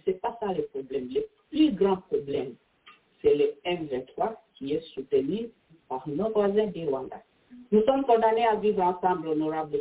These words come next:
président. Comme je viens de le dire, nous soutenons les efforts de la paix.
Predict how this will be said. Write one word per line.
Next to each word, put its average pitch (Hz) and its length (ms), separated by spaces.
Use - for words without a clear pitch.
président. 143 440
Comme 202 240
je 180 80
viens 175 200
de 156 140
le 151 180
dire, 233 340
nous 175 240
soutenons 214 540
les 147 180
efforts - 500
de - 80
la 139 140
paix. - 340